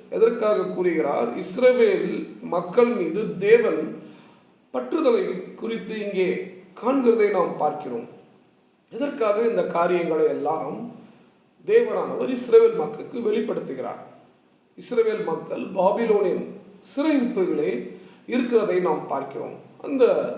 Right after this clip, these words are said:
சிறையிருப்பிலே அவர்கள் துன்பங்கள், துயரங்கள், உபத்திரவங்கள் அனைத்தையும் அவர்கள் அந்த இடத்திலே அனுபவித்துக் கொண்டிருந்ததையும் நாம் பார்க்கிறோம். ஆனால் தேவனாகிய கர்த்தர்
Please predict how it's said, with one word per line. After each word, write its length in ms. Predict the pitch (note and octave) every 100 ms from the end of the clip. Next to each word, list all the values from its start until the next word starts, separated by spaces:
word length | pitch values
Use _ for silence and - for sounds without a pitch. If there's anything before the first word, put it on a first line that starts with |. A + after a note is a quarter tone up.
| -
சிறையிருப்பிலே 640 | A3+ A#3 A3+ F3+ F#3 D#3 A#3
அவர்கள் 560 | B3+ G#3 F3 C#3+ - - -
துன்பங்கள், 800 | - A3 G#3+ F#3 C3+ C#3+ - - - _ _ _
துயரங்கள், 800 | - A#3 B3+ G#3+ - C#3 D#3 F3+
உபத்திரவங்கள் 640 | A3 B3+ A3+ G3+ D#3+ D#3+ -
அனைத்தையும் 640 | A3+ A#3+ - A#3 D#3+ D3+ - - - - - -
அவர்கள் 640 | F3 G3+ F3+ D#3 - -
அந்த 220 | - E3+ E3+
இடத்திலே 460 | F#3+ A#3+ A#3+ G#3
அனுபவித்துக் 680 | D#3+ A3 C4+ C4+ - F#3+ F#3
கொண்டிருந்ததையும் 680 | F3+ F3 D#3 D3 B2+ F3+ - - - -
நாம் 240 | D#3+ D#3+
பார்க்கிறோம். 520 | E3 D#3+ E3+ D#3 C#3+
ஆனால் 520 | B3 A#3+ E3 D#3+ - - - - - _ _ _ _ _ -
தேவனாகிய 720 | F3+ G#3+ G3+ F#3 E3 - -
கர்த்தர் 720 | - - G#3+ - - - -